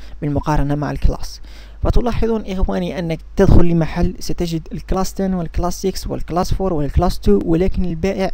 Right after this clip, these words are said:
يبيعها بنفس الس-، بنفس السعر، بنفس السعر. فرجاءً استفد من هذه ال-، من هذه الفروقات واشتري فقط كلاس عشرة،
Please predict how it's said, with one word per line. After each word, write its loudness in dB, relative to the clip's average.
يبيعها 0
بنفس -2
الس-، -8
بنفس 0
السعر، 0
بنفس 2
السعر. -6
فرجاءً 0
استفد 2
من -2
هذه -2
ال-، -12
من -6
هذه -2
الفروقات 4
واشتري 4
فقط 0
كلاس -2
عشرة، -2